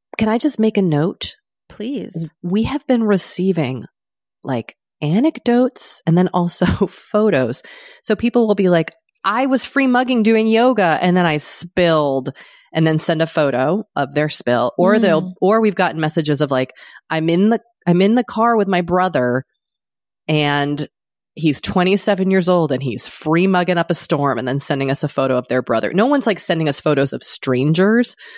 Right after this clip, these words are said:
Speaker 1: Um, but we're getting a lot of, like, real life anecdotes of free mugging folks out there. And here is one, here is one from, uh, uh, from a listener.
Speaker 2: Okay, wait, before we get to this voicemail, I did mention,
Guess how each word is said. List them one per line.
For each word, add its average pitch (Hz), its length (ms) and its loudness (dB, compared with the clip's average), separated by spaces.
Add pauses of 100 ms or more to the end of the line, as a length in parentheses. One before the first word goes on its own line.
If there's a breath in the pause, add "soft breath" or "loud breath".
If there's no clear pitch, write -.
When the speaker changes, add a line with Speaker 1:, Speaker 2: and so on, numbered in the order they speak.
(340 loud breath)
Speaker 1:
Um, 139 360 -2 (100)
but 175 180 0
we're 175 140 2
getting 196 200 0
a 190 40 2
lot 170 200 0
of, 160 80 -6
like, 143 220 -2
real 156 320 2
life 175 300 2
anecdotes 139 800 0
of 123 320 -2 (580)
free 165 300 -4
mugging 139 360 -2
folks - 360 -4
out - 180 -2
there. 55 340 -4 (800)
And 151 340 0 (200)
here 220 320 4
is 349 120 2
one, 247 540 0
here 233 160 0
is 262 140 2
one 247 160 2
from, 220 400 -2
uh, 202 500 2 (320)
uh, - 100 -2
from 220 200 0
a 226 40 4
listener. 135 400 2 (1000 loud breath)
Speaker 2:
Okay, 269 320 -2
wait, 202 180 -2
before 277 320 -2
we 339 80 2
get 220 120 -4
to - 60 -20
this - 160 -12
voicemail, 190 420 -6 (440)
I 349 140 -2
did 453 180 2
mention, 226 600 4